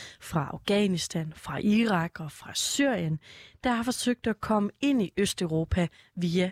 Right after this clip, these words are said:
Hviderusland. I Polen, der har man for eksempel alene i september haft over tre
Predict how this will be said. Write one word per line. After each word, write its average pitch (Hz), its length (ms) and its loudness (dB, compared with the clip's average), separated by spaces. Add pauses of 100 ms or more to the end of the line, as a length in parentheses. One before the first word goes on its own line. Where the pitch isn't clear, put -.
Hviderusland. 156 640 -2 (800)
I 254 80 0
Polen, 240 420 2
der 208 80 2
har 208 120 4
man 208 140 2
for 208 120 -2
eksempel 190 640 0
alene 165 380 4
i 156 40 -2
september 202 680 -2
haft 185 460 -4
over 208 300 0
tre - 420 -2